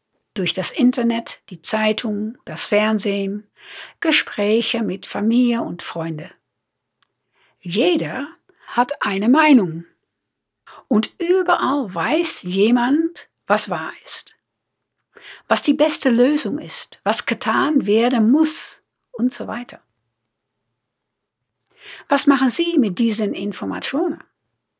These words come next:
Halten Sie sich an die Informationen aus der Quelle, der Sie vertrauen? Die Zeitung,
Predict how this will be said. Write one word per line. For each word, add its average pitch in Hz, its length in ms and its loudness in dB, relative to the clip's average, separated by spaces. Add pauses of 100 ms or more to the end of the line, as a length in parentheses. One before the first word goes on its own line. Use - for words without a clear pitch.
(1160)
Halten 190 340 2
Sie 196 220 0
sich 302 420 2
an 208 100 -2
die 208 140 -4
Informationen 202 800 -2
aus 196 280 -2
der 165 180 0
Quelle, 214 420 -2 (580)
der 185 220 0
Sie 208 240 -2
vertrauen? 196 640 -4 (1500)
Die 214 140 -4
Zeitung, 311 720 2